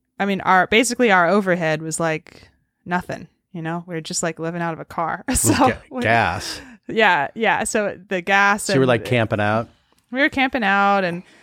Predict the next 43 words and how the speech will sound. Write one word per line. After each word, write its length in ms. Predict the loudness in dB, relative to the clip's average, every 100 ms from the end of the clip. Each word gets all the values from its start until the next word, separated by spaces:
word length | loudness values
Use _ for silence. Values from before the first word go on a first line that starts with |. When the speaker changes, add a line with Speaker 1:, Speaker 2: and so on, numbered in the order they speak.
| _ -8
Speaker 1:
um, 420 | 0 2 0 -2
s-, 160 | -6 -2
if 140 | 0
we 80 | 2
knew, 240 | 2 2 0
if 140 | -2 -2
we 80 | 2
knew 160 | 2
somebody, 380 | 2 0 0 0
we'd 180 | -2 0
definitely 400 | 0 0 -4 -4
hit 200 | -4 -6
them 160 | -4 -2
up 160 | -2
and 120 | -4
see 140 | -4 -4
if 100 | -4
we 60 | -8
could 180 | -8 -8
stay 240 | -4 -2
with 160 | -2 -2
them 180 | -2 2
Speaker 2:
Yeah, 140 | 2
Speaker 1:
and 20 |
Speaker 2:
for 20 | 2
Speaker 1:
camp 140 | -2
in 60 | 0
Speaker 2:
sure. 80 | 0
Speaker 1:
their 80 | 0
yard. 340 | 0 0 -2 -8 -4
But, 300 | -2 -2 -4
um, 380 | -10 -10 -12 _ _ _ _ _ _ _ _ _ _
uh, 240 | -2 0 2
eventually 440 | 2 4 2 2 2
we 100 | 2
did 200 | 2 0
make 180 | 0
it 80 | -2
across 240 | -4 -4 -6
the 80 |
country, 380 | -8 -8 -6 -6
and 100 | -6
then, 320 | -6 -6 -8